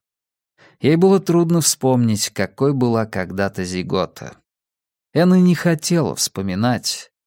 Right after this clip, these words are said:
она усердно пыталась забыть. Как только к ней являлся образ из прошлого,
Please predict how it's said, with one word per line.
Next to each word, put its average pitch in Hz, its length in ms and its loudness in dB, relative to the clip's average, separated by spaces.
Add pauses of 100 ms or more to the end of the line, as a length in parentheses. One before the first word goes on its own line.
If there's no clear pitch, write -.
(140)
она 139 240 4
усердно 147 800 2
пыталась 120 640 -2
забыть. 101 680 -6 (600)
Как 120 180 -4
только 151 300 0
к - 100 -10
ней 139 260 2
являлся 117 560 0
образ 110 380 -2
из - 140 -10
прошлого, - 680 -6